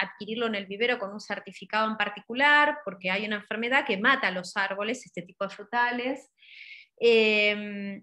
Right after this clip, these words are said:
entonces, bueno, hay mucho control con respecto a este tipo de, de, de enfermedad. Eh, es importante que siempre estén atentos a esto cuando adquieren un limonero. Pero bueno, a ver,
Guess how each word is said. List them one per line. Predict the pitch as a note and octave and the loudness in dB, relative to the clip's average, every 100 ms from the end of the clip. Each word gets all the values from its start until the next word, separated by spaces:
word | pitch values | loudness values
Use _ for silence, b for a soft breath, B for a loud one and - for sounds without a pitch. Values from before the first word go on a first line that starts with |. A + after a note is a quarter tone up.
| - | -4
entonces, | A#3 C#4 D4 | 0 2 4
bueno, | C#4+ C4 | 4 6
hay | B3 C4+ | 6 4
mucho | C#4+ D4 D#4+ | 0 0 -2
control | C4+ B3+ B3 C4+ G#3+ | 0 0 4 2 2
con | G#3 G3 | 0 -4
respecto | F#3 - G#3 G#3 G#3 | -4 -2 -2 0 4
a | G3+ G#3 - | 6 4 2
este | G#3+ F#3 G3 | -8 -6 -6
tipo | F#3 G3+ F#3+ G#3 | -4 -8 -4 -2
de, | G3 F#3 F3+ F3 F3 E3+ E3 D#3+ _ _ _ - | 0 -2 -2 -4 -6 -8 -14 _ _ _ _ -12
de, | F3 F3+ F3+ E3+ A2 F3 | -6 -4 -4 -6 -8 -10
de | F3 | -8
enfermedad. | E3+ F3+ F3+ F3+ F3 D3+ - - B B B B - | -6 -8 -8 -2 0 -2 -6 -18 B B B B 0
Eh, | A3 G#3 G#3 - | 2 4 2 0
es | A#3+ C#4 | 0 2
importante | C4 B3+ B3+ B3+ C4 D#4+ | 2 2 4 4 4 0
que | A3+ | -4
siempre | - A#3 B3 C4+ C4+ - | -2 -2 2 6 6 6
estén | F#3 - A#3 | -4 -2 0
atentos | A3+ B3 A#3+ G#3 G3+ F#3 | 4 6 6 4 -2 0
a | G3 | 0
esto | G3+ B3 A3+ | 0 -4 -6
cuando | G3 F#3 | -4 -6
adquieren | F#3 G#3 G#3 G3+ | -4 -2 -2 -2
un | F#3+ | -4
limonero. | F#3+ F#3 F3+ E3 D#3+ - | -4 -4 -4 -8 -4 4
Pero | B3+ C#4+ | 6 8
bueno, | C4 G#3 | 6 4
a | A3+ | 4
ver, | A3+ G#3 | 2 2